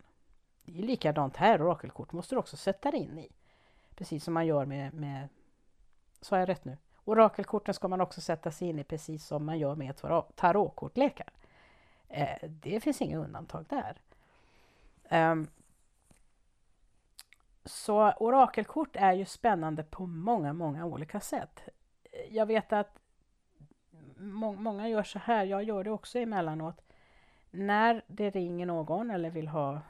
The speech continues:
vägledning och så, så, så gör man en, nu gör inte jag generell läggning, men om man nu säger så här, "Ja, kan du titta lite allmänt?"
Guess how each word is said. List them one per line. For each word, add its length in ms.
vägledning 460
och 60
så, 160
så, 280
så 120
gör 180
man 200
en, 140
nu 160
gör 200
inte 200
jag 140
generell 720
läggning, 560
men 220
om 100
man 140
nu 80
säger 300
så 140
här, 160
"Ja, 60
kan 180
du 60
titta 300
lite 240
allmänt?" 720